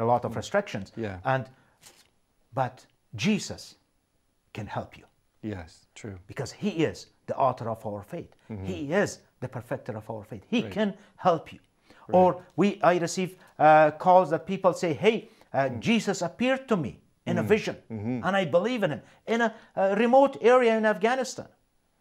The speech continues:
Speaker 1: Like
Speaker 2: Wow.
Speaker 1: one old man, he called me, he says, "I believe in Jesus as my personal Lord." And I said, "Oh, very well.
Speaker 2: Hmm.
Speaker 1: Uh, did, did you read the Bible?" He says, "No, I'm illiterate."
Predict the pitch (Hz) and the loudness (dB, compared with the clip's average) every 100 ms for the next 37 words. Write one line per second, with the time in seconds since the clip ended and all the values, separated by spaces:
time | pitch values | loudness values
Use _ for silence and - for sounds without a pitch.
0 | - 107 196 214 202 240 - 226 190 220 | -10 2 2 4 2 0 4 4 4 0
1 | 202 220 226 214 220 214 196 - _ 214 | -2 -4 0 2 2 0 -6 -14 _ -2
2 | 208 190 - 208 196 214 196 185 165 202 | 2 0 2 0 2 0 -2 -2 -4 -6
3 | 190 180 175 175 170 _ - 208 202 190 | -6 -6 -2 -4 -6 _ 0 0 0 -2
4 | 185 185 - 135 220 233 104 - _ _ | -2 -2 -6 4 6 6 2 -12 _ _
5 | 156 135 143 - - 185 226 101 127 123 | -6 -4 -4 -4 4 4 4 0 0 2
6 | 120 247 269 - 110 90 113 123 117 113 | 4 4 4 -4 -14 -8 2 4 6 2
7 | 110 - - 117 143 123 156 139 147 135 | 0 -10 -12 -2 -2 0 2 2 2 2
8 | 135 233 277 - - _ 226 214 185 170 | 6 6 6 0 -8 _ 0 0 0 4
9 | 269 190 156 170 170 240 269 202 - | 4 4 0 0 2 2 2 -2 -4